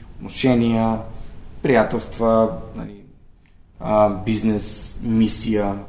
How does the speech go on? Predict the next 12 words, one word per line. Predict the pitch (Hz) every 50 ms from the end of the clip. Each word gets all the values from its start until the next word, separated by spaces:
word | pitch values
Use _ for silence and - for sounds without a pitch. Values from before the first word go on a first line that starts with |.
| - - - - - -
Имаш | 196 165 180 175 -
различни | 143 123 123 135 131 - 127 107 113 -
забавления. | - 110 104 107 98 104 95 90 95 98 98 95 92 90 90 90 - - - - - - - - - - - - - - - - - - - -
Здраве. | - 101 95 101 92 87 85 87 87 - - - - - - - - - - - - - - - - - - - - - - _ _ - - - - - -
В | - - -
някои | 151 170 160 - 196
от | 185 180 - -
тези | - 143 147 139 127 127 110 107 - - - - - - - - - - - - - -
части | - 127 113 107 - 120
на | 104 95
твоя | 95 98 104 95 90
живот | 87 - 87 85 151 160 -